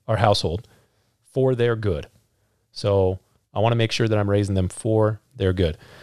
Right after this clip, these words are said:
So there are a lot of things that our kids could enjoy, but as a Christian parent, I get to train my kids in the way that they should go. That's my job as a parent. I'm gonna be accountable to God for that. And I need to socialize my kids so that they can thrive in society.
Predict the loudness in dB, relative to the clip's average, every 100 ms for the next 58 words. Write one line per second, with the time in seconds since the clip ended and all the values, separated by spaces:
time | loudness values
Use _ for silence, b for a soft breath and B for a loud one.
0 | B -4 -2 0 2 0 0 -2 0 0
1 | 0 0 -2 -2 -2 0 2 0 0 0
2 | 0 -6 _ _ _ _ _ -20 -4 2
3 | 2 2 0 -2 0 -2 0 0 0 -2
4 | -2 -4 -6 -4 0 0 0 -2 -2 0
5 | 0 0 -4 b b b b b -6 -2
6 | 2 2 2 -2 -2 0 0 2 2 0
7 | -2 0 0 -2 -4 -2 0 2 2 2
8 | 0 -2 -2 -8 -14 -10 -4 0 0 0
9 | -2 0 0 -2 -8 _ _ _ _ _
10 | -8 -2 0 0 -2 0 -2 0 0 2
11 | 0 0 0 -2 0 0 0 -4 -10 -8
12 | -2 0 -2 -2 -2 -2 -2 -2 -2 -6
13 | -4 -2 0 0 -2 -6 -6 -4 -2 -2
14 | 0 0 -4